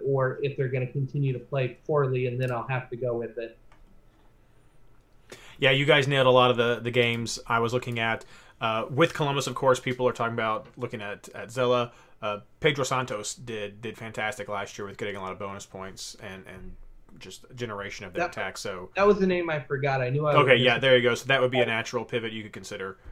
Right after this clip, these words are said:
Speaker 2: with, with
Speaker 1: Yeah.
Speaker 2: Columbus. Um, but, but yeah, Miami, I think, is a great opportunity for a lot of points that you guys mentioned. Some good value right there. I, I like that Portland game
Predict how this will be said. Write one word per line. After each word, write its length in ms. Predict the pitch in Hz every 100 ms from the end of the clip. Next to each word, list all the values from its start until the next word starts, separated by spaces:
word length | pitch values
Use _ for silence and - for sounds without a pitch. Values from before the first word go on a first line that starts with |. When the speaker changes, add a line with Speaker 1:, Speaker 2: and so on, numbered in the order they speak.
| - 110
Speaker 2:
with, 360 | 104 - - -
with 140 | 120 147
Speaker 1:
Yeah. 40 |
Speaker 2:
Columbus. 540 | 113 104 101 98 - - - - -
Um, 480 | 104 104 101 101 -
but, 360 | 120 117 104 -
but 140 | 113
yeah, 260 | 123 131 113 - - - -
Miami, 480 | 139 139 151 151 135
I 60 |
think, 180 | 127 127
is 100 | 117
a 60 | 101
great 380 | - 113 120
opportunity 500 | 120 117 - 127 123
for 140 | 120 110
a 40 |
lot 160 | 107 113
of 80 | -
points 220 | 120 113
that 120 | -
you 60 | 117
guys 200 | 101 98
mentioned. 380 | 110 110 120 110
Some 140 | 104
good 200 | 101 92
value 580 | 101 98 117 113 117 110 - - -
right 240 | 120 117 113
there. 420 | 120 117 117 117 - - -
I, 280 | 101 101 107
I 80 | 120
like 460 | 110 113 117 117 -
that 240 | 110 90
Portland 420 | - 143 131 139 131
game 380 | 131 131 127